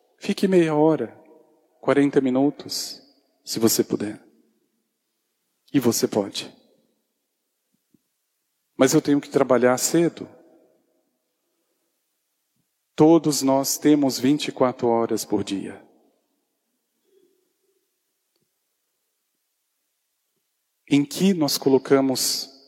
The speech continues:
todas estas horas?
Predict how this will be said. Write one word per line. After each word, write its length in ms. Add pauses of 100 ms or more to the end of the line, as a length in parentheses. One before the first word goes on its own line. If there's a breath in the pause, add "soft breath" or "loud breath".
(1200)
todas 400
estas 360
horas? 500